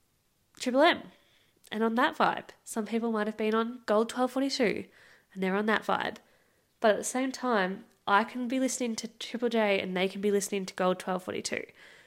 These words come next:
You, you get what I'm saying? We can all be listening to different things at one time. Physically, that's what happens. Put yourself in a position to understand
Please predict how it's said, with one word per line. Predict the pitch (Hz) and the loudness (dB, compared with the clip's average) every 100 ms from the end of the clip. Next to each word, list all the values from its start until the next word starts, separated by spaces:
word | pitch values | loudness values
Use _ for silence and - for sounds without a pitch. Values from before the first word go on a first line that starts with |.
| _ _ | _ _
You, | - 208 208 - | -8 -6 -6 -6
you | 202 | 4
get | 214 | 6
what | 240 | 6
I'm | 240 | 2
saying? | 233 196 226 392 | 0 0 0 0
We | 294 | -6
can | 208 214 | -6 -2
all | - | 2
be | 208 220 214 | 4 4 2
listening | 208 220 196 | 2 -2 -4
to | |
different | 190 190 202 | -4 -4 -4
things | 190 180 | -4 -4
at | 185 | -6
one | 180 | -8
time. | 185 - - 214 - _ _ _ _ _ - - | -8 -6 -8 -10 -20 _ _ _ _ _ -20 -2
Physically, | 220 196 190 202 190 - - | 0 0 0 2 0 0 -2
that's | 190 - | -2 0
what | - | -4
happens. | - 185 - - - - - - - - _ _ _ _ _ _ | -2 -4 -6 -10 -12 -14 -20 -20 -20 -20 _ _ _ _ _ _
Put | - 277 | -4 0
yourself | 311 302 277 | 2 4 2
in | 277 | 0
a | 254 | -4
position | 233 208 196 196 208 | -2 0 0 -2 -6
to | 226 - | 0 0
understand | 208 208 - 180 156 269 - | 0 -2 0 0 0 -2 -6